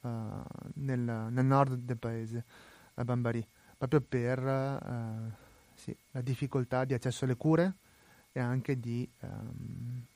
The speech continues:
ehm, dialogo con, eh, le autorità del,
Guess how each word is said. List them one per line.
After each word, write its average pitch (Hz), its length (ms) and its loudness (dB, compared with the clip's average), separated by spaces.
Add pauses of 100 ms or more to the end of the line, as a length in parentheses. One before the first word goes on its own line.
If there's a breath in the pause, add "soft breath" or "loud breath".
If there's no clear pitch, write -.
(160)
ehm, - 480 -8 (1040)
dialogo 147 760 4
con, 123 380 -2
eh, 135 500 -2
le 120 60 0
autorità 120 540 2 (520)
del, 117 260 -6